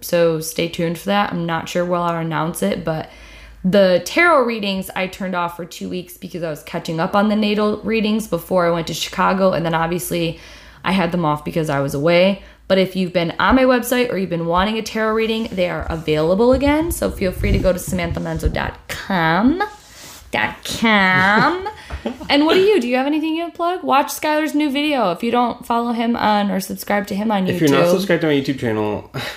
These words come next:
Speaker 2: <laughs>
Speaker 1: What are you doing?
Speaker 2: what are you doing with your life? Because it's incredible.
Speaker 1: Yeah.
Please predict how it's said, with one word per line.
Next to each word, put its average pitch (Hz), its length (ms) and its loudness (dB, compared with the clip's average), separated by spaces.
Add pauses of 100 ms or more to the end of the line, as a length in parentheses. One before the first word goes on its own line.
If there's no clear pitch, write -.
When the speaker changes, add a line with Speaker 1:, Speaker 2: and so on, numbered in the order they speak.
(140)
Speaker 2:
<laughs> - 360 -20
Speaker 1:
What 208 160 -2
are 220 80 4
you 330 160 0
doing? - 380 -2
Speaker 2:
what 135 100 4
are - 20 6
you 170 100 6
doing 160 160 6
with 202 140 4
your 156 120 2
life? 143 240 4
Because 151 260 0
it's 147 100 -8
incredible. 131 960 2
Speaker 1:
Yeah. 403 600 -2